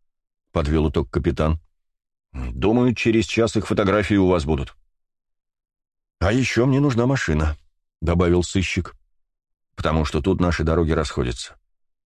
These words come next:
Ты будешь заниматься центром Прыжок, Соболевым и Романовым, а я —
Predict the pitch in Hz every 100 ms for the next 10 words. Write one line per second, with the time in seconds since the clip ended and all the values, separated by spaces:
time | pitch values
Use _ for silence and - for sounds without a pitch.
0 | _ _ _ _ - 110 98 85 69 85
1 | 92 90 - 73 90 73 71 69 71 67
2 | 85 117 - _ _ _ _ - 113 120
3 | 107 98 - 95 85 78 113 131 110 67
4 | 76 120 127